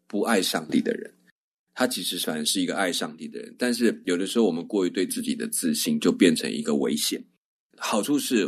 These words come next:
可以陪他走过这一段路，会帮助他后面的路程会走得更稳、更小心。那我觉得这是，是一个很重要的过程，不是说他不需要去为罪恶负责，我觉得罪恶后面的后果他一样承担，那些痛苦他依然知道。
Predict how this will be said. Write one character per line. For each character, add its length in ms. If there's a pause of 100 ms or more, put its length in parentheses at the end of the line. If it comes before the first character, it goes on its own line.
(140)
可 100
以 80
陪 140
他 100
走 200
过 120
这 140
一 60
段 200
路， 200
会 120
帮 280
助 120
他 240
后 240
面 180
的 100
路 340
程 180
会 140
走 160
得 80
更 300
稳、 120 (360)
更 180
小 240
心。 260 (540)
那 160
我 100
觉 60
得 60
这 100
是， 180
是 360
一 80
个 180
很 180
重 200
要 80
的 80
过 280
程， 240 (240)
不 100
是 40
说 100
他 80
不 160
需 120
要 120
去 140
为 320
罪 260
恶 160
负 240
责， 160
我 80
觉 120
得 40
罪 160
恶 80
后 80
面 120
的 80
后 260
果 160
他 140
一 80
样 260
承 220
担， 200 (440)
那 80
些 100
痛 260
苦 140
他 140
依 80
然 240
知 180
道。 220